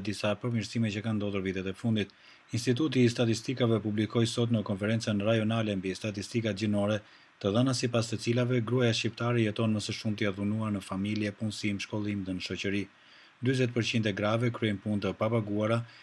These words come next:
dhe dita e punës së tyre është dy orë më e gjatë se ajo e burrave. Më pas, gratë qëndrojnë dhe punojnë në shtëpi dy herë më shumë se burrat, përdorin më pak teknologjitë e informacionit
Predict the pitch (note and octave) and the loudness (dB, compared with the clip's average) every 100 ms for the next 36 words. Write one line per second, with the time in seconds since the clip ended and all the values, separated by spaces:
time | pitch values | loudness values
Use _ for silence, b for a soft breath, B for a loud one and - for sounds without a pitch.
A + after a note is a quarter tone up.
0 | B - F#2 F#2 F2+ B2 B2 A#2+ A2 G#2 | B -6 0 0 0 2 4 4 2 -2
1 | - B2+ A#2 A#2 G#2 A#2 A#2+ A#2+ G#2+ G2 | 0 2 2 2 0 2 2 2 0 -2
2 | F#2+ C#3 B2 A2+ A2 A#2+ B2 G2 G#2 G#2+ | -2 0 2 2 2 2 2 2 0 0
3 | - G2 G2 F#2+ A2+ G#2+ G#2 G2+ B B | -2 0 -2 0 2 4 2 0 B B
4 | B B C3+ B2+ C#3 B2+ A#2 A#2+ A#2+ A#2 | B B -2 4 4 4 4 4 4 2
5 | A2+ B2 A2+ A2+ A2 A#2 G#2+ - G#2 A#2 | 6 6 4 2 2 2 2 -4 0 2
6 | G#2 A#2 A#2+ A2 G#2+ - G2+ F2+ F#2+ A2 | 2 6 6 6 2 0 -2 -2 -4 2
7 | A#2+ A#2+ A#2 B B - G#2 G#2+ A#2+ A#2+ | 4 4 0 B B 0 2 6 6 8
8 | A#2+ B2 C3 A#2+ B2 A#2 A#2 G#2+ G#2 A#2 | 4 2 0 0 0 0 2 0 0 2
9 | A#2 G#2+ A2 G#2+ - A#2 A#2 A#2 | 0 0 -2 -2 0 2 2 2